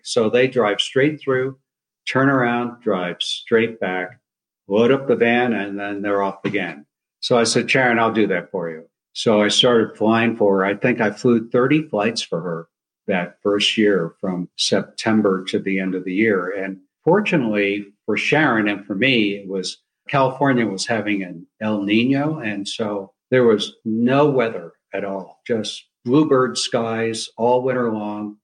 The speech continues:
I have a brother who lives in South Shore, Tahoe. They got no snow for their ski areas. They were all suffering. But the ones that weren't suffering were the dogs that I was now saving.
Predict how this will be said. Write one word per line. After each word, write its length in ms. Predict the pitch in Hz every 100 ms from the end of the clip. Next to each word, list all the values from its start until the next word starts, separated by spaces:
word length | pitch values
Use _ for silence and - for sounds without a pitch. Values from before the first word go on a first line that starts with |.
| _ _ _ -
I 60 | 127
have 120 | 120
a 60 |
brother 420 | 117 135 143 117 107
who 80 |
lives 260 | 107 113 -
in 140 | 107 98
South 280 | 120 110
Shore, 280 | - 113 104
Tahoe. 500 | - 110 120 98 90
They 180 | 104 123
got 300 | 113 104 107
no 320 | 117 127 151
snow 600 | 160 - 113 82 82 - _ _ _ -
for 160 | 113 101
their 160 | 98
ski 360 | 95 - 131 139
areas. 460 | 117 90 87 90 95
They 140 | 123
were 160 | 127 101
all 120 | 92
suffering. 600 | - 139 147 107 95 95 _ _ _ _ -
But 120 | 117
the 100 | 139
ones 220 | 170 170
that 160 | 147 139
weren't 260 | 196 208
suffering 520 | - 101 - 110 113
were 160 | 113 110
the 120 | 110
dogs 480 | 110 143 120 95 -
that 160 | 104 98
I 140 | 101
was 240 | 98 95 -
now 220 | 101 95
saving. 460 | - 120 123 123